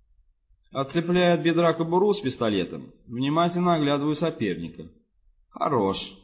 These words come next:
Высокий, широкоплечий, хорошо сложенный,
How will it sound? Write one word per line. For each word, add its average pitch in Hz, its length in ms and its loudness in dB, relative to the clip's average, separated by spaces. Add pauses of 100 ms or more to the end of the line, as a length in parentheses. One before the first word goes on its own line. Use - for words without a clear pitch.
(480)
Высокий, 110 580 -2
широкоплечий, 101 840 -4
хорошо 98 400 -8
сложенный, 120 640 -2